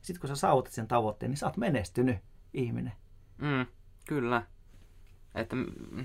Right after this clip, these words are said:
Speaker 2: niin no, no urheilua, jos lähdet urheilemaan kolmekymppisenä, niin sitten en, en, en, si-, siihen en tiedä, mitä sanoa, mutta,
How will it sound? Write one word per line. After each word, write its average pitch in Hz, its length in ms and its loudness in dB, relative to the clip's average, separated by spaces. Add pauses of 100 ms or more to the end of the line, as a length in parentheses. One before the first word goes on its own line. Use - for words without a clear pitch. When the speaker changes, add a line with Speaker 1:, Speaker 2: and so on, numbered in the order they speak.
(120)
Speaker 2:
niin 127 220 -4
no, 120 180 4 (480)
no 110 140 0
urheilua, 131 600 8
jos 104 160 6
lähdet 107 220 6
urheilemaan 101 560 4
kolmekymppisenä, 87 880 4
niin 85 240 0
sitten 90 720 -2
en, 117 500 8
en, 127 320 6
en, 123 260 6
si-, 120 180 0
siihen 127 300 10
en 92 260 4
tiedä, 101 180 6
mitä 92 240 4
sanoa, 92 320 4
mutta, 92 400 4